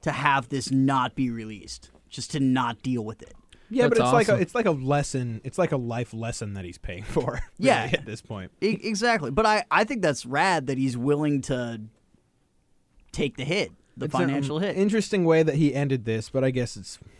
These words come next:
Speaker 2: well, not appropriate.
Speaker 3: I think, uh, yeah. It was
Speaker 2: Well, here's what he said. "When people are like, 'Nothing you've done is as good as what you did when you were younger,' and I'm like, 'You may be right, but what I'm going to do now is exactly what I feel like I should be doing.'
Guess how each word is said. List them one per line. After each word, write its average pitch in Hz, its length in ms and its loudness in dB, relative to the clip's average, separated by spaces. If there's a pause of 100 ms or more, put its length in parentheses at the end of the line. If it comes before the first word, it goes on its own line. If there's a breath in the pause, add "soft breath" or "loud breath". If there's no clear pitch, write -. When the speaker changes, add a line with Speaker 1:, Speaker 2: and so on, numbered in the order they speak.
(360 soft breath)
Speaker 2:
well, 123 220 -4
not 143 180 0
appropriate. 92 600 -8 (380 soft breath)
Speaker 3:
I 170 100 0
think, 208 300 0
uh, 143 340 2 (340)
yeah. 143 340 -4 (180)
It - 100 -14
was 127 120 -12
Speaker 2:
Well, 131 120 -2
here's 175 260 4
what 156 100 6
he 135 80 2
said. 85 440 -8
"When 143 160 -2
people 214 220 2
are 196 60 6
like, 170 240 4
'Nothing 190 300 2
you've 180 140 4
done 147 260 4
is 135 180 -2
as 123 120 -6
good 139 180 2
as 127 100 0
what 123 160 -2
you 123 80 -2
did 120 200 -2
when 120 120 -2
you 120 60 -2
were 117 100 0
younger,' 101 380 -4
and 107 180 -6
I'm 110 100 -4
like, 107 220 -6
'You 113 100 -2
may 156 140 0
be 143 140 2
right, 117 360 0 (520)
but 131 80 0
what 170 160 4
I'm 190 100 2
going 175 220 4
to 165 80 2
do 151 160 4
now 147 240 2
is 131 100 0
exactly 127 380 -2
what 135 100 2
I 127 60 0
feel 170 180 0
like 151 160 2
I 131 100 2
should 120 200 -4
be 117 80 -2
doing.' 104 300 -4